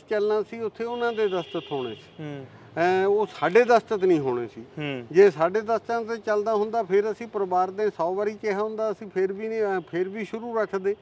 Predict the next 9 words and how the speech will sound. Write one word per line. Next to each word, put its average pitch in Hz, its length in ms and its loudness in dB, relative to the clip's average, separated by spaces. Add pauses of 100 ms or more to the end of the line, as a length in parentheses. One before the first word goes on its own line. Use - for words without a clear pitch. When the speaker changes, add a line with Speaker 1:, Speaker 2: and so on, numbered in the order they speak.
(120)
Speaker 2:
ਹੂੰ। 135 220 -6 (200)
Speaker 1:
ਸੋ 214 120 6
ਪਰਿਵਾਰ 175 580 2
ਨੂੰ 233 200 -6
ਸਾਡੇ 214 280 -2
ਤੇ 247 140 -10
ਭਰੋਸਾ 220 500 -2
ਨਹੀਂ 233 180 -6
ਰਿਹਾ। 220 340 2